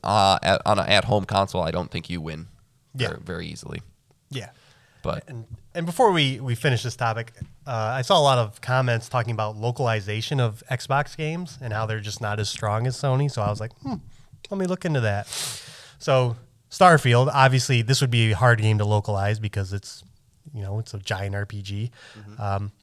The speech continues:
Speaker 2: five different audio languages, nine different text options. Hi-Fi Rush, nine different audio languages, fourteen different text languages. Redfall, ten audio languages,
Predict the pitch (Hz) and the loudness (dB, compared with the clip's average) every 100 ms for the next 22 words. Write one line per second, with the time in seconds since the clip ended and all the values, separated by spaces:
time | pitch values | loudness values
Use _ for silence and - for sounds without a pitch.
0 | _ _ 135 160 175 - 160 139 135 131 | _ _ 6 6 6 4 6 8 8 6
1 | 127 123 123 123 123 120 - - _ _ | 6 6 4 4 2 2 0 -12 _ _
2 | _ _ - 120 131 123 120 107 107 - | _ _ 2 6 6 6 2 0 -2 -2
3 | - 95 - 110 117 - - _ _ _ | -10 -10 -10 -12 -12 -16 -20 _ _ _
4 | _ - - _ - 110 - 123 147 233 | _ -14 -14 _ 0 0 4 4 6 6
5 | - - - _ _ - 131 165 165 165 | 4 -4 -10 _ _ 2 8 8 8 8
6 | 143 131 131 127 123 123 123 120 123 - | 8 8 8 8 8 6 6 4 2 0
7 | - 135 127 127 117 107 104 95 104 - | 0 2 4 4 2 2 -2 -6 -8 -8
8 | 104 107 107 - - - _ - _ 254 | -14 -12 -14 -18 -20 -20 _ -20 _ 4
9 | 269 - 107 95 - _ _ _ _ _ | 4 4 0 0 -4 _ _ _ _ _
10 | _ _ - - 180 175 151 147 135 135 | _ _ -4 6 8 10 10 10 8 8
11 | 131 127 123 120 117 | 6 4 4 4 2